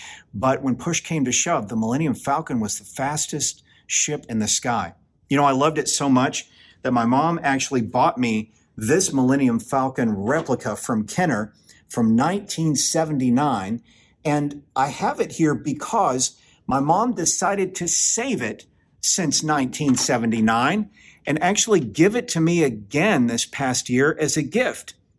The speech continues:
Now, what I like about this Millennium Falcon,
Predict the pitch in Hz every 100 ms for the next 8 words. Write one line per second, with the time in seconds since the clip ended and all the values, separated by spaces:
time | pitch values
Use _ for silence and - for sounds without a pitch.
0 | _ _ - 156 190 180 156 226 233 156
1 | 110 107 123 135 123 120 113 - 110 214
2 | 156 160